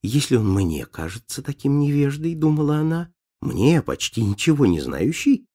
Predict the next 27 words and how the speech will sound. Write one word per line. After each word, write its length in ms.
то 160
Робер, 680
такой 280
начитанный 720
и 40
ученый, 680
найдет, 440
конечно, 420
что 180
мы 140
совсем 440
пренебрегли 600
его 280
воспитанием. 760
А 120
между 320
тем, 360
время 460
теперь 340
такое, 500
что 440
выдвинуться 840
можно 320
только 380
благодаря 500
личным 460
заслугам». 640